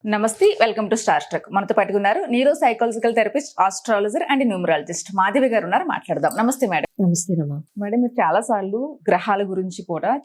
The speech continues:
Speaker 1: చాలా వీడియోస్ చేస్తున్నారు. ఈ రోజు అయితే బుధ గ్రహం గురించి మాట్లాడుకుందాము. బుధ గ్రహం అంటేనే మనకి బుద్ధి, ఇదంతా కూడా మనం రెట్టింపు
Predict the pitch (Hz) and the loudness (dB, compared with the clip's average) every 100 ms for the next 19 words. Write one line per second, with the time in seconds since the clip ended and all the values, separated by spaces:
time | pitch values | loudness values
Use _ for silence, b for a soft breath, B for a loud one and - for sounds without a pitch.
0 | 240 175 170 170 160 170 170 175 160 - | -2 -2 -2 -2 -4 -6 -8 -8 -8 -8
1 | 160 151 196 247 185 175 180 180 277 208 | -8 -6 -4 0 0 0 -2 -2 0 2
2 | 202 185 170 185 160 160 156 180 147 143 | 0 2 0 0 -4 -6 -6 -6 -4 -4
3 | 156 143 143 139 147 277 b b b b | -6 -6 -8 -8 -6 -8 b b b b
4 | 220 202 202 220 233 185 170 180 240 226 | -2 0 2 2 2 0 0 -2 0 0
5 | 185 196 156 160 139 180 196 180 160 160 | 0 -2 0 -2 -2 -4 0 0 0 -2
6 | 170 165 240 311 190 185 180 208 196 | -2 0 2 2 0 0 0 -2 -2